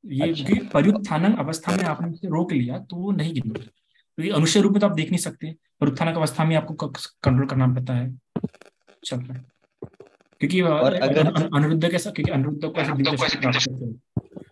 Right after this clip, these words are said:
Speaker 1: तो उससे भी देवता लोग मिलने के लिए आए थे, मस्त देवता अलग-अलग रंग में उसके सामने प्रकट हो रहे थे, फिर गाना बजाना शुरू कर दिया, वादन करना शुरू किया, तो अनिरुद्ध ने अपने स-, अपने आप को सवर कर लिया, बस।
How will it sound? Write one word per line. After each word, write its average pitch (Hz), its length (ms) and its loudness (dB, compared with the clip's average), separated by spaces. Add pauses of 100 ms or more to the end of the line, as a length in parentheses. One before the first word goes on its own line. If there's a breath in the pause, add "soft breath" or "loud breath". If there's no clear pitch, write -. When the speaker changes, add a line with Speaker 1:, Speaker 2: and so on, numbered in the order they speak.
(100)
Speaker 1:
तो 165 160 0
उससे 160 280 0
भी 170 60 0
देवता 156 280 0
लोग 156 200 0
मिलने 147 240 -2
के 151 100 -8
लिए 147 100 -4
आए 139 140 0
थे, 143 340 -2
मस्त 139 260 -4
देवता 139 300 -2
अलग-अलग 139 300 0
रंग 139 200 -2
में 143 80 0
उसके 127 140 -2
सामने 143 240 -4
प्रकट 131 220 -4
हो 127 80 4
रहे 131 100 4
थे, 139 280 -2
फिर 139 200 -4 (400 loud breath)
गाना 127 240 6
बजाना 135 220 2
शुरू 131 200 -4
कर 135 140 -2
दिया, 131 200 0
वादन 127 240 2
करना 135 220 -2
शुरू 131 220 -4
किया, 143 220 -8
तो - 140 -6
अनिरुद्ध 165 240 0
ने 190 120 0
अपने 196 200 2
स-, 202 80 0
अपने 208 260 2
आप 214 60 0
को 220 60 -2
सवर 220 240 2
कर 202 120 -6
लिया, 196 160 -4
बस। 214 340 -4